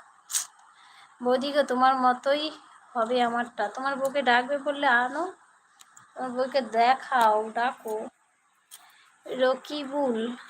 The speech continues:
রাকিবুল, বলো। আমি, আমি আজকে আর ভালো করে করিনি। আর ফেসবুকে ও যেন চব্বিশ ঘন্টা সময় দিতে হয়, বিরক্ত লাগে। তুই গান করলে আমার ঘুম পাবে, মোটেও না। আমি সুন্দর গান পারি,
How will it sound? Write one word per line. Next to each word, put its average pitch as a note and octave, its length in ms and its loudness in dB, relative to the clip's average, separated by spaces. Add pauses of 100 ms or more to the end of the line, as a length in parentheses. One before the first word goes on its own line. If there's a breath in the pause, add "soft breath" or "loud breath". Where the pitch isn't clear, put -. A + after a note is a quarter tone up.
(160 loud breath)
রাকিবুল, B3 580 -6
বলো। A#3 420 0 (3000 soft breath)
আমি, E4 380 0
আমি D4+ 420 0
আজকে B3+ 260 2
আর C#4+ 120 4
ভালো A#3 300 0
করে B3 200 -2 (180)
করিনি। A#3+ 460 -4
আর A3 100 -2 (320)
ফেসবুকে B3+ 460 -6
ও C#4+ 100 2
যেন D4 320 -2
চব্বিশ B3 340 -4
ঘন্টা C4+ 240 -4
সময় B3+ 400 -4
দিতে A#3+ 240 -8
হয়, G3+ 120 -6
বিরক্ত C4 380 -6
লাগে। G#3+ 320 -8 (1120 soft breath)
তুই D4 180 -4
গান B3+ 360 2
করলে C#4+ 300 2
আমার C4+ 280 2
ঘুম C4+ 260 -8
পাবে, G#3+ 360 0
মোটেও D#4 480 2
না। B3+ 140 2
আমি B3+ 160 0
সুন্দর D4 400 0
গান C4+ 280 0
পারি, A#3+ 240 0